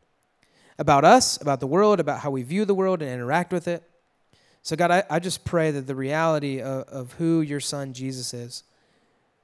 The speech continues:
he's fully God, fully man, that he's the only one who could save us from our sins and give us a new heart from the inside out.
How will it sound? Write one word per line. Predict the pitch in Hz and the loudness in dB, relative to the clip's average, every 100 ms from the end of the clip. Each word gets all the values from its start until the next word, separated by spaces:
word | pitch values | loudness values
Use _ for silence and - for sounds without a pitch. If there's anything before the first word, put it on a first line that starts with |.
| _ | _
he's | 139 131 | -8 -6
fully | - 196 170 | -4 0 0
God, | 147 143 131 | 0 -2 -4
fully | 127 196 165 | -6 -4 -4
man, | 147 143 131 123 123 _ _ | -4 -6 -8 -10 -16 _ _
that | - | -4
he's | 160 | -4
the | 143 165 | -2 0
only | 202 190 | 2 2
one | 160 139 | 0 -2
who | 143 | -6
could | 143 131 131 _ _ - | -6 -8 -12 _ _ -8
save | - 175 | -2 0
us | 165 | 0
from | - 147 | -4 -8
our | 135 | -8
sins | - 165 151 135 120 | -6 -6 -6 -8 -10
and | - 131 | -12 -8
give | 147 160 | -6 -4
us | - | -4
a | 135 | -6
new | 147 160 | -4 -4
heart | 135 165 151 - | -2 -2 -2 -8
from | 151 139 | -14 -12
the | 139 | -10
inside | 170 - 135 139 | -8 -8 -8 -6
out. | 156 135 | -6 -6